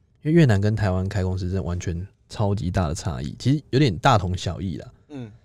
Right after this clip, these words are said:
Speaker 1: 但是它就是分为，嗯，比较跟当地合作的，它有分联营。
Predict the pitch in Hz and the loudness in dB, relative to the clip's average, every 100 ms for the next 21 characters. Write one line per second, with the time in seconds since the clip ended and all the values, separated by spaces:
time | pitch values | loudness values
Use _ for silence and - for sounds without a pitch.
0 | _ _ 151 135 135 - 131 131 135 123 | _ _ -6 -2 -2 0 0 0 2 2
1 | 120 113 107 98 85 78 71 _ _ - | 2 0 0 0 -2 -4 -10 _ _ -12
2 | 98 92 82 71 64 _ _ _ _ _ | -8 -6 -8 -10 -16 _ _ _ _ _
3 | 95 143 156 - _ _ _ _ _ - | 2 4 4 0 _ _ _ _ _ 0
4 | 123 127 _ _ _ 120 120 120 101 - | 0 0 _ _ _ 2 4 4 4 0
5 | 71 85 - - - _ _ _ _ _ | -6 -4 -4 -4 -10 _ _ _ _ _
6 | _ _ - 123 104 104 101 101 87 98 | _ _ -2 2 2 0 0 2 2 2
7 | 90 95 | 0 -4